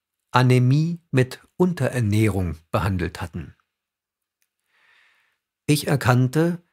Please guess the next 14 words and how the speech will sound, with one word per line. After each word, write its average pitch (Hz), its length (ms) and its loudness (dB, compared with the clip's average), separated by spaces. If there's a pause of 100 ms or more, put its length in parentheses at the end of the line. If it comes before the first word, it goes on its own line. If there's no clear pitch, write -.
(320)
dass 123 240 0
es 156 120 -2
sich 160 240 -2
um 151 120 2
eine 139 240 2
Hysterie 147 680 0
handle, 101 440 -4 (840)
wollte 135 440 2
meine 170 280 2
Psychotherapie 135 1120 -2
nicht - 360 -2
an 139 100 2
ihm 139 220 0
versuchen 127 640 -4